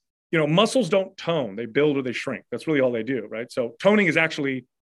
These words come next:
building to a smaller degree. As you start to build muscle, it feels much tighter. But why did the gym use the word, why did gyms use the word toned?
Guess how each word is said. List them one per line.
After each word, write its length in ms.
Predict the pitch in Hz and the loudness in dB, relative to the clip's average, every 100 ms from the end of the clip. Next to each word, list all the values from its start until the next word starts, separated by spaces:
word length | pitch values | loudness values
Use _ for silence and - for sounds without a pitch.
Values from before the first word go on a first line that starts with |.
| - | 0
building 320 | 165 160 156 | 2 4 2
to 120 | 156 135 | 0 -6
a 40 | |
smaller 320 | - 123 123 | -6 -4 -4
degree. 300 | 113 123 110 | -4 -6 -4
As 100 | 110 | -6
you 60 | 131 | -6
start 200 | - 127 | -6 -6
to 60 | |
build 200 | 120 123 | -4 -4
muscle, 260 | 117 120 120 | -4 -8 -10
it 60 | 117 | -10
feels 320 | 117 110 - _ _ _ _ _ - | -10 -10 -12 _ _ _ _ _ -8
much 280 | 117 - - | -6 -6 -4
tighter. 400 | 165 147 98 - _ _ | 0 0 -2 -12 _ _
But 160 | 165 160 | 0 2
why 200 | 160 175 | 4 4
did 260 | 180 151 | 2 -4
the 80 | 151 | -8
gym 400 | 127 151 156 160 | 0 2 2 0
use 200 | 139 143 | -4 -8
the 80 | 135 | -6
word, 360 | 135 131 127 127 | -2 0 0 0
why 140 | 135 | 0
did 140 | 151 131 | 0 0
gyms 280 | 135 135 | -2 -2
use 160 | 135 123 | -4 -8
the 60 | 120 | -6
word 200 | 123 113 | -8 -6
toned? 440 | 120 127 165 202 | -8 -6 -6 -10